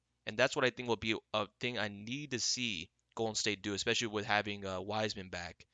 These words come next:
and Andrew Wiggins now with a big contract, Poole with a big contract. How does this team still collectively stand tall as the reigning champs,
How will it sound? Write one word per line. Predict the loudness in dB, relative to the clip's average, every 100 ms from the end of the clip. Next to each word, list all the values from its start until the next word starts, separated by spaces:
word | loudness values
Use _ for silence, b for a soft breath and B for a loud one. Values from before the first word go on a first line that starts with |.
| B B B
and | -4 -4 -4 -2
Andrew | 0 0 0
Wiggins | 0 0 -4 -2
now | -2
with | -2
a |
big | -2 -4
contract, | -2 -2 -2 -2 -2 -2
Poole | -2 0 0
with | 0
a |
big | -2 -2
contract. | -2 -4 -4 -4 -6 _ b b
How | 6 6
does | 6 2
this | -4
team | -2 -2 0
still | 0 0 0 0
collectively | -2 0 0 -2 -6 -6 -8 -10
stand | -4 2 4 2 0 -4
tall | 4 8 8 4 -4 _ b b b _ 2
as | 4 4 0 -6 _ _ _ _ _ _ -8
the | 0
reigning | 2 2 0
champs, | 2 2 0 -4 -8